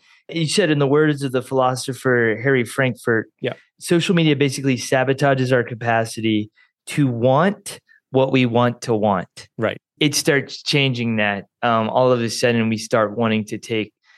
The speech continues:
Speaker 1: you know, tropical vacations, you know, and take selfies or,
Speaker 2: Right.
Speaker 1: you know, do, do whatever, but it wasn't what we wanted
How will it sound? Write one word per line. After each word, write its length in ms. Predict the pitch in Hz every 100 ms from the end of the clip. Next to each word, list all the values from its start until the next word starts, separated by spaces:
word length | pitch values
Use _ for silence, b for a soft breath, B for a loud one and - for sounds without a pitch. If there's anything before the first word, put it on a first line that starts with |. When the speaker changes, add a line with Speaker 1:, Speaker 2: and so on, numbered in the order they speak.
| b b
Speaker 1:
you 140 | 120
know, 140 | 117 101
tropical 480 | - 143 123 127
vacations, 1080 | 117 110 - 180 170 - 120 110 107 101 - - - _ 123
you 100 | 120
know, 160 | 113
and 120 | 113
take 180 | 110 113
selfies 720 | - 156 139 - 117 113 107 110
or, 260 | 104 104 _ 180
Speaker 2:
Right. 180 | 151 -
Speaker 1:
you 80 | 160
know, 100 | 156
do, 160 | 170
do 260 | 202 147 226
whatever, 720 | 208 143 151 131 117 107 110 b b b
but 200 | - 135
it 140 | 139 139
wasn't 460 | 135 156 156 139
what 180 | 135 143
we 120 | 131
wanted 640 | 113 120 123 120 117 113